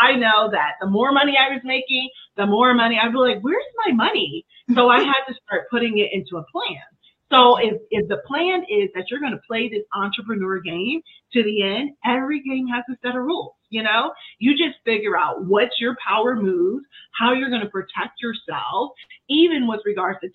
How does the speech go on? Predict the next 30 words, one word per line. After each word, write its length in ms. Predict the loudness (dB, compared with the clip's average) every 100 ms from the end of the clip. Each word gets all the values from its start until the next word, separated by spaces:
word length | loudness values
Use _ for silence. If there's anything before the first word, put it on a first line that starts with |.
| -10
tax 180 | -10 -10 -8
loopholes. 500 | -8 -6 -6 -6 -8
That's 120 | -10 -10 -6
all 180 | -6 -2
legal 320 | -2 -2 -4
as 100 | -4 -2
well. 340 | 0 2 0
Like, 200 | -2 -4 -2
every 300 | 0 0 -2
accountant 500 | -4 -4 -4 -4 -4
who's 180 | -4
not 220 | -4 -2 0
a 40 |
lawyer, 420 | 0 2 4 4 0 -14 -6
they're 240 | 0 0 2
still 240 | 0 0
telling 300 | 0 0 2
you 180 | 0 2
what 160 | 0
the 80 | 0
rules 320 | 0 0 0
of 80 | -2
the 100 | -2
law 320 | -2 0 -2 -4
is, 200 | -12 -20 _ _ -20 -18 -6 4
what 300 | 6 6 0
you 120 | -6 0
shall 420 | 2 2 0 -4 -6
be 200 | 0 2
able 300 | 2 2